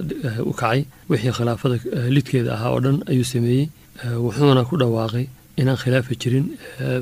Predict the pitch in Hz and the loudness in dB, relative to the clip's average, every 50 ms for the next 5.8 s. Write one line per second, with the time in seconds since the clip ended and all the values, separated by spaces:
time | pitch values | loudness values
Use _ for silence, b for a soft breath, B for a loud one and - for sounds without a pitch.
0 | 214 233 240 - 127 110 107 107 113 117 113 113 110 104 113 123 120 104 123 123 | -2 2 4 4 4 4 2 0 0 2 2 2 2 2 2 2 2 4 4 4
1 | 135 131 - - - 139 117 - 120 92 - - - - - - - - - 160 | 4 2 0 0 0 0 0 0 -4 -10 -10 -14 -16 -18 -18 -20 -10 0 4 6
2 | 131 123 127 127 113 123 113 110 127 139 127 113 107 - - 104 98 92 82 - | 6 8 8 6 6 4 2 2 2 2 2 0 0 -2 -2 -4 -4 -6 -8 -12
3 | - - - - - - - - - - - 120 139 151 139 131 113 123 131 131 | -16 -18 -20 -20 -20 -20 -20 -20 -12 -4 0 2 2 4 4 2 2 2 2 2
4 | 123 120 120 107 139 120 113 123 117 131 135 175 - - - - - - - - | 0 0 -2 -2 -2 -2 0 0 2 2 0 0 -2 -8 -18 -20 -20 -12 -4 0
5 | 131 123 131 135 135 135 127 127 120 123 120 117 - - 143 | 2 4 4 6 6 6 6 4 4 4 2 0 0 -2 -4